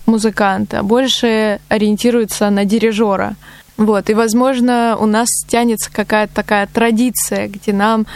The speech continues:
неважно, э, неважно, быть барабанами, быть перкуссией, вот, вокалистами. Нам важно, э, показать красоту голоса и, и мысль.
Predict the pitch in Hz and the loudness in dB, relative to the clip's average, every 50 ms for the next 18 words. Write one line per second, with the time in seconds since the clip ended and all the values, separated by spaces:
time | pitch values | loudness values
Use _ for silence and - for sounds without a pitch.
0 | - - - - - 208 208 214 196 233 233 240 240 220 202 220 214 214 214 208 | -18 -18 -14 -6 -2 0 0 2 2 2 2 2 0 0 0 0 2 2 0 0
1 | 208 208 - - - - - _ - - 202 208 202 202 202 196 - 214 202 190 | -2 -4 -6 -14 -20 -20 -20 _ -6 -2 -2 0 0 -2 -2 -4 -4 -6 -6 -2
2 | - 208 214 240 220 202 247 247 240 240 226 220 233 226 220 220 220 208 202 208 | 0 0 2 2 2 2 2 2 2 0 0 0 0 2 2 0 0 -2 -4 -6
3 | - - 196 - - - - _ _ - _ _ _ - 262 208 208 202 202 240 | -6 -8 -8 -8 -8 -16 -20 _ _ -20 _ _ _ 0 0 0 2 0 0 2
4 | 240 247 240 208 214 240 233 233 220 226 214 208 208 202 196 190 247 226 - - | 2 2 0 2 2 2 2 2 0 0 0 0 0 0 0 0 0 0 -2 -4
5 | - - 240 226 226 - - 254 254 233 - - - - 214 202 202 185 190 190 | 0 0 0 0 0 0 0 2 2 2 0 -2 -4 -2 -2 -2 -4 -4 -6 -8
6 | - - - 226 226 - 233 226 226 220 214 202 190 - - - 190 190 196 - | -8 -4 -4 -4 0 0 0 2 2 0 0 -2 -4 -6 -6 -8 -8 -6 -8 -10
7 | - - 302 277 - 214 226 233 233 226 208 220 233 233 226 226 208 208 220 208 | -14 -18 -14 -4 0 2 2 2 2 0 2 2 2 2 0 0 0 0 0 2
8 | 202 202 196 - - - - - - 202 202 202 196 - 208 - 226 220 226 226 | 0 -2 -2 -6 -12 -20 -14 -6 -2 -2 -2 -2 -2 -2 -2 -2 0 0 0 0
9 | 208 - - 226 226 220 - 226 214 - 247 226 208 214 269 311 370 392 381 359 | -2 -2 -2 -2 -2 0 0 -2 0 0 -2 0 2 2 2 2 2 0 0 0
10 | 339 - - 330 311 311 311 - - - - - - _ _ - 247 254 262 269 | -2 -2 -2 0 0 -2 -2 -6 -10 -18 -20 -20 -20 _ _ -2 0 0 0 0
11 | 269 269 269 269 262 247 226 - - - - _ _ _ _ _ - 226 240 - | 0 0 0 0 0 -2 -4 -8 -10 -20 -20 _ _ _ _ _ -14 -14 -10 -2
12 | - 247 262 262 233 214 - - 196 202 | 0 2 2 2 0 0 -2 -6 -6 -8